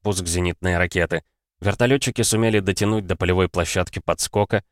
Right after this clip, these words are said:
но во время приземления подбитая машина была разбита. Чудом выжил только штурман-оператор, но получил множественные ожоги и теперь находился в ожоговом центре в Донецке,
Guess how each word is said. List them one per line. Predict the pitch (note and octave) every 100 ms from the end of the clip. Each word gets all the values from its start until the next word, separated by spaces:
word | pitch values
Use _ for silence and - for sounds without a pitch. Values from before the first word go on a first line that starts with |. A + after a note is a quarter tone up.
| _ _
но | - G#2+
во | A2
время | A2+ A#2+ G#2
приземления | A2 G2 G#2 A#2 A#2 A2
подбитая | G#2 F#2 G#2+ G2
машина | F#2+ F2+ A2 A2
была | G2+ F#2+ F#2+
разбита. | F#2+ F2+ E2 - C2 _ _ _ _ _ -
Чудом | C3+ C#3 B2+
выжил | C3+ B2+ A#2+
только | A#2+ A2+ A2
штурман-оператор, | - - A2+ A2+ A2 G2+ A2+ G#2+ G2 F#2+ _ -
но | F#2+
получил | F2+ F#2+ F2+ G#2
множественные | F#2+ F#2 F2+ E2+ - F2+ E2+ E2 E2+ -
ожоги | F2 D2+ F#2 G#2+ G#2+ _ _ -
и |
теперь | - C#3+ C3+
находился | A2 G#2 A2+ B2+ B2
в | G2+
ожоговом | F#2 A2+ G#2+ G2 F2
центре | - G2 G2 F#2+
в | F2
Донецке, | G2+ G#2 G2+ -